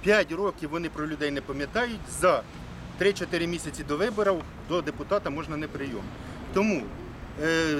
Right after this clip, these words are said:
навіть більше скажу, більшість з них просто гидують людей. Ну як ти <clears throat> говориш, що ти думаєш про людей, що душа переживає, якщо тобі гидко людину прийняти на особистому прийомі? Ну, я понятно, що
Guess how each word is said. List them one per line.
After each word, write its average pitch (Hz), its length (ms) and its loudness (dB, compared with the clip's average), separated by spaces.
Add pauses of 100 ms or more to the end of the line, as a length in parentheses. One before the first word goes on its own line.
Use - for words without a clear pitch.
навіть 196 220 2
більше 190 300 -6
скажу, 135 320 -8 (120)
більшість 202 340 -6
з - 20 -10
них 202 140 -2
просто 196 340 -4
гидують 170 520 -2
людей. 117 260 0
Ну 160 60 -2
як 254 180 2 (180)
ти 151 220 0 (960)
<clears throat> - 40 -6 (1400)
говориш, 170 300 2
що - 80 -4
ти - 140 -4
думаєш 175 320 -2 (100)
про 127 100 -4
людей, 175 300 2
що - 200 -6
душа 170 180 0
переживає, 175 500 0
якщо 151 220 -2
тобі 127 280 -2
гидко 165 440 0
людину 185 280 0
прийняти 143 400 -2
на 131 80 -4
особистому 139 480 -6
прийомі? 113 220 -6 (540)
Ну, 165 60 0
я 208 60 6
понятно, 262 480 0
що 143 180 -4